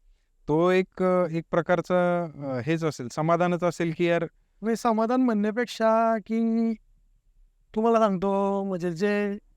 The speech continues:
Speaker 2: आपण म्हणतो ना, ईर्ष्या जी असते ना,
Speaker 1: हम्म, हम्म.
Speaker 2: ती दाखवली त्यांनी तिथं त्या खेळात.
Speaker 1: अच्छा.
Speaker 2: पहिल्या राऊंडला आपण काहीतरी एक नंबरच्या वीस गाड्या होत्या,
Speaker 1: हम्म.
Speaker 2: वीस गाड्यांमध्ये नऊ नंबरला होतो आपण. त्याचं जे आपण बांधतो ना त्याला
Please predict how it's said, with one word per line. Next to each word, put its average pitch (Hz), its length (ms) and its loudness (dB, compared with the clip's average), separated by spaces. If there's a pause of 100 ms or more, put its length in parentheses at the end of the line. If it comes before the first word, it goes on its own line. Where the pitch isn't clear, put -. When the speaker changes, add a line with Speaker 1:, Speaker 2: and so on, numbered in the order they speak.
(260)
Speaker 2:
आपण 208 220 0
म्हणतो 196 280 2
ना, 190 80 2
ईर्ष्या 190 380 0
जी 185 160 0
असते 208 280 0
ना, 170 100 -2
Speaker 1:
हम्म, 147 340 -12
हम्म. 117 160 -10 (520)
Speaker 2:
ती 208 80 0
दाखवली 214 420 2
त्यांनी 180 220 0
तिथं 156 280 -6
त्या 170 120 -4
खेळात. 156 240 -2 (440)
Speaker 1:
अच्छा. 127 280 -2
Speaker 2:
पहिल्या 220 360 0
राऊंडला 208 320 0
आपण 214 280 -2
काहीतरी 214 680 -2 (380)
एक 185 180 -6
नंबरच्या 214 400 0
वीस 208 200 -2
गाड्या 202 260 2
होत्या, 160 200 -4 (280)
Speaker 1:
हम्म. 123 500 -16
Speaker 2:
वीस 208 160 0
गाड्यांमध्ये 226 500 2
नऊ 226 180 2
नंबरला 220 360 0
होतो 151 160 -2
आपण. 139 200 -16 (1160)
त्याचं 202 640 -2
जे 185 120 -2
आपण 190 300 2
बांधतो 214 340 2
ना 220 120 2
त्याला 185 280 -2